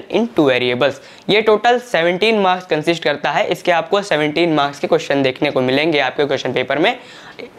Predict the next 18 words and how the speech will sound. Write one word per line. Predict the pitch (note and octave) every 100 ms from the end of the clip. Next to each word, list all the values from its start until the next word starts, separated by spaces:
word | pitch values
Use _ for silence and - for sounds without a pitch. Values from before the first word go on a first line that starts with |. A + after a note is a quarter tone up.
| -
है | B2+ D#3+ D#3 G3+
seventeen | D3 C#3+ D#3+ D#3
marks, | D3+ D#3+ -
ज़्यादा | D3 C3+ C#3 D#3+
नहीं | D3+ F3 D3+
है। | E3 - - -
हम | C#3+ D3
इसको | D3 F3+ F#3 - - D#3
इतने | F#3+
अच्छे | G#3 G3 F3+
से | E3+
करेंगे, | E3 D#3 F3+ A#3+
केवल | - F#3
important, | F#3+ E3+ D3+ D3 D3+
important | D#3 D3 D3 D#3+ D#3
topic | C3 B2 C#3 G#3
ही | B3+ B3+
हमें | B2+ C#3 A3+